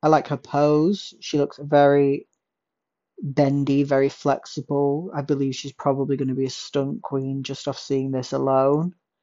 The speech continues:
Um, the outfit isn't for me, but love her.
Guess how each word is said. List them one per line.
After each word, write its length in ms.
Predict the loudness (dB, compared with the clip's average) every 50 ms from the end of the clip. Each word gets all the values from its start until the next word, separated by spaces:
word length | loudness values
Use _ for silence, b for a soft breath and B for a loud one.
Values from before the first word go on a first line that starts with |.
| _ _ _ _ _ -8
Um, 720 | -2 2 4 6 6 6 6 4 2 0 -2 -4 -4 -6 -8 _ _ _ _ _ _ _ _ _ -2
the 180 | 2 6 6 6
outfit 360 | 6 4 4 2 0 0 0 2
isn't 340 | 0 2 2 0 -2 -2 -2
for 100 | -2 0
me, 480 | 2 2 4 4 4 4 2 0 -2 _ _ _ _ _ 2
but 320 | 4 4 6 4 4 0 -2 _ _ _ _ _ _ _ _ _ _ _ _ _ _ _ _ _ _ -2
love 260 | 2 4 4 4 2
her. 360 | 2 2 4 4 2 2 -2